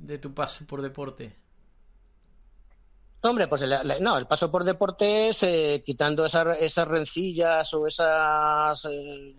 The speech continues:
Speaker 1: Malos
Speaker 2: cerillos de
Speaker 1: rollos, va-, malos
Speaker 2: profesionales de
Speaker 1: rollos,
Speaker 2: unos
Speaker 1: vamos a
Speaker 2: a otros,
Speaker 1: decir.
Speaker 2: o lo que sea,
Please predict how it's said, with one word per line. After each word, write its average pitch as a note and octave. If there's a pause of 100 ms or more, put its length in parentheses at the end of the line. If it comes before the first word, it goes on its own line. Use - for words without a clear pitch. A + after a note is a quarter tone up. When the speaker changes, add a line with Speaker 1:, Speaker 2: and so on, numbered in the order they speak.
(360)
Speaker 1:
Malos G3+
Speaker 2:
cerillos -
de F#3+
Speaker 1:
rollos, D3+
va-, D#3+
malos F3+
Speaker 2:
profesionales F#3
de D#3
Speaker 1:
rollos, D3+
Speaker 2:
unos D3+
Speaker 1:
vamos -
a D#3+
Speaker 2:
a -
otros, F3+
Speaker 1:
decir. - (140)
Speaker 2:
o F3+
lo F3+
que F#3
sea, G3